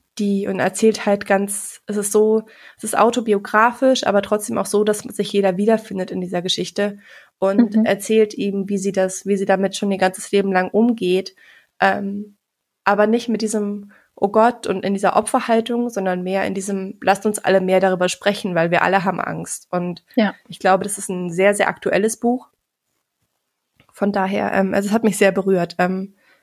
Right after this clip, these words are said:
Speaker 1: weil, also ich, ich habe jetzt an sich keine Angststörung, aber, ähm, mir hat es auch sehr geholfen, einfach so ein bisschen nachzuvollziehen, wie es diesen Menschen geht und,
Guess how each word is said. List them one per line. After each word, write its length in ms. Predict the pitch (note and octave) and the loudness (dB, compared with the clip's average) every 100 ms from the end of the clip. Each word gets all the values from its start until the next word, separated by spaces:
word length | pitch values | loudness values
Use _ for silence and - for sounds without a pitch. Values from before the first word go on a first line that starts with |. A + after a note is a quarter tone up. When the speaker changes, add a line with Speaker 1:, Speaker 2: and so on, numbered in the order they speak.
| _ | _
Speaker 1:
weil, 420 | - - G#2 G#2 - _ _ _ _ _ _ _ _ _ - | 0 2 2 -2 -8 _ _ _ _ _ _ _ _ _ -4
also 140 | F#3+ | 0
ich, 200 | G3+ - | -2 -4
ich 120 | - | 0
habe 160 | A3 A3 | 0 0
jetzt 200 | G3+ - | -6 -4
an 120 | F3+ | -4
sich 160 | F3 - | -4 -2
keine 280 | G3+ A3+ - | 0 0 0
Angststörung, 680 | B3+ - B3 A3+ A#3+ A#3+ | -2 -2 -2 0 0 0
aber, 440 | A#3 G3 G3+ G3+ - | 2 2 4 2 0
ähm, 460 | F#3+ F#3+ F#3+ F#3+ - _ _ _ _ _ _ _ - | 0 0 -2 -6 -14 _ _ _ _ _ _ _ -2
mir 160 | G#3 | 0
hat 80 | G#3+ | 2
es 120 | G#3 | 0
auch 60 | F#3 | -2
sehr 200 | G3 G3 | 2 2
geholfen, 360 | G3+ F#3+ G3 G3 | 2 0 2 -2
einfach 280 | F3 F3+ | -2 -4
so 100 | E3 | -4
ein 60 | F#3+ | -2
bisschen 240 | F3 G3 | -2 -2
nachzuvollziehen, 800 | F#3 F3 - A3+ - F#3 G3+ G3 | 2 2 0 -4 -2 -2 0 0
wie 40 | F#3+ | 0
es 60 | |
diesen 240 | F#3 F3 F3 | -2 -2 -2
Menschen 360 | E3+ E3 F3 | -2 -2 -6
geht 360 | E3+ F#3 F#3+ - | -2 0 0 0
und, 360 | E3+ E3+ E3+ | -2 -2 -6